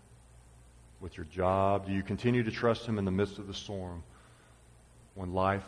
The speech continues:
sucker punches you in the, in the gut? Have you made the ultimate decision to follow him with your life? God is in the business of transforming lives and marriages and finances. He just wants you to trust him to do it.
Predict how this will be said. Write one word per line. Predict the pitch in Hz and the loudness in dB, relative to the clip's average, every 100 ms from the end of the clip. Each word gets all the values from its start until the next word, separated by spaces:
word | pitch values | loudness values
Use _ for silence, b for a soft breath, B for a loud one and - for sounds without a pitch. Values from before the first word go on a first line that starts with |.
| - | -12
sucker | - 104 98 | -4 -4 -4
punches | 92 95 87 87 78 | -8 -8 -8 -10 -16
you | 87 82 - - - - - | -16 -18 -20 -20 -20 -20 -14
in | 87 | -10
the, | 85 82 - - - - 95 | -10 -10 -14 -20 -20 -18 -12
in | |
the | 87 | -6
gut? | 90 87 82 - - - - - - | 0 0 0 -8 -20 -20 -20 -20 -12
Have | - 107 | -4 2
you | 110 | 6
made | 110 117 | 8 6
the | 104 107 | 4 4
ultimate | 117 120 107 82 | 4 4 0 -4
decision | 87 82 90 85 85 | -8 -4 -4 -4 -6
to | 85 | -10
follow | - 90 87 | -4 0 0
him | 87 90 | -2 -6
with | 87 | -8
your | 85 | -8
life? | 87 87 80 - B B B - | -6 -4 -6 -10 B B B 6
God | 107 117 120 | 10 10 10
is | 113 | 6
in | 113 | 2
the | 101 | 0
business | 90 101 98 98 - | 4 4 4 -2 -8
of | 87 | -10
transforming | - 101 98 92 98 92 92 | -8 -4 -4 -4 -4 -4 -2
lives | 87 87 90 85 | 0 0 0 -4
and | 90 | -6
marriages | 87 90 87 90 82 | -2 -2 -2 -6 -10
and | 85 | -6
finances. | 92 90 87 85 85 - - b b b b - | -2 -2 -2 -8 -12 -20 -20 b b b b -6
He | 107 | -4
just | 101 | 0
wants | 107 101 | 0 0
you | 95 | -6
to | |
trust | 90 98 92 - | -6 -2 -2 -4
him | 87 | -12
to | 82 | -6
do | 85 | -6
it. | 82 | -6